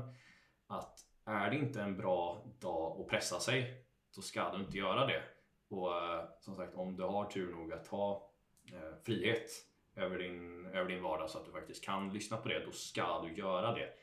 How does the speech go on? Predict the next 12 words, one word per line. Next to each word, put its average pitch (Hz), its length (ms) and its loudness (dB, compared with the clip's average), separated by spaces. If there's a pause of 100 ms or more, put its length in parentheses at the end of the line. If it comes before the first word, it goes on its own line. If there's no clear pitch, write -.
(260)
Det, 85 260 -6
det 87 100 -2
är 80 120 -4
här 87 180 2
som, 85 340 -6 (680)
det 90 160 -4
är 90 80 -6 (120)
återigen 87 300 -6
där 87 200 -2
vi 85 200 -6
vilar 87 220 -2
oss - 340 -6